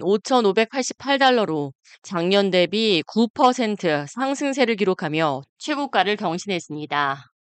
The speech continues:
부동산 가격 감정 및 리서치 회사인 밀러 사무엘 보고서에 따르면 중간 소득층의 월 평균 임대료는 사천사백 달러로 스퀘어핏당 팔십사 달러 칠십사 센트를 지불하고 있는 것으로 나타났습니다.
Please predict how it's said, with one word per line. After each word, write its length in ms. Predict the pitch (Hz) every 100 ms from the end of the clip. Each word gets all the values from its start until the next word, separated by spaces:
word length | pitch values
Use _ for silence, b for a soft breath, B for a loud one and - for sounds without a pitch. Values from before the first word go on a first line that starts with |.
| _ _ _
부동산 520 | - 214 277 277 262
가격 380 | 247 190 180 226
감정 500 | - 180 190 202 196
및 160 | 220 226
리서치 500 | 185 202 254 254 247
회사인 680 | 220 202 180 156 190 180 143
밀러 360 | 180 208 226 233
사무엘 480 | - 247 247 240 233
보고서에 480 | 202 190 240 220
따르면 760 | 208 196 190 190 226 214 165 151
중간 460 | - 214 233 254 262
소득층의 680 | 262 240 220 240 226 247 220
월 280 | 165 175
평균 520 | 185 277 262 247 254 233
임대료는 880 | 190 196 208 190 156 165 190 151 139 B B
사천사백 1120 | - 185 170 - 190 185 185 - 160 190 226
달러로 600 | - 185 156 147 165 135 131 b b
스퀘어핏당 1000 | - - 285 269 240 - 233 240 226 180
팔십사 640 | - 277 269 - - 214 175
달러 320 | 185 175 160
칠십사 600 | - 277 247 - - 165
센트를 580 | - 233 226 220 214 247
지불하고 520 | - 190 220 233 208
있는 220 | 190 185
것으로 340 | 160 147 - 165
나타났습니다. 1120 | 160 - 165 147 - 147 139 160 151 151